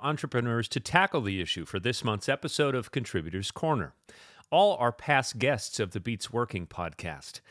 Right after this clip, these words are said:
The panel includes Shannon Waller from Strategic Coach, Jeff Koss, owner of Koss Tailored, Doctor James Bryant, C E O of Engineer Your Success, and Andre Brisson,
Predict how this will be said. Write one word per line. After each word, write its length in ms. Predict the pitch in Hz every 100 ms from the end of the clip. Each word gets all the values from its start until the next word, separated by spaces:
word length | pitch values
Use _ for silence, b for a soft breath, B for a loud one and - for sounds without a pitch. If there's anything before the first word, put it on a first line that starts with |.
| B B -
The 80 |
panel 320 | 107 160 185 165
includes 380 | 147 165 165
Shannon 380 | - 123 120 101
Waller 380 | 107 143 180 190
from 240 | - 98
Strategic 560 | 90 - - 104 85 92
Coach, 500 | - 185 196 - - _
Jeff 280 | - 113 -
Koss, 360 | 135 156 175 -
owner 200 | 104 110
of 120 | 92
Koss 300 | - 87 -
Tailored, 420 | - 156 165 170 - B B B B
Doctor 260 | - 90 95
James 340 | - 98 92
Bryant, 420 | - 110 127 156 120
C 240 | - 131
E 160 | 117 113
O 180 | 117 110
of 200 | 92 -
Engineer 480 | 117 117 117 120 117
Your 220 | 107 104
Success, 680 | - 95 - 143 135 - - B B B -
and 200 | 104 104 -
Andre 340 | 110 107 107
Brisson, 540 | 101 98 - 113 92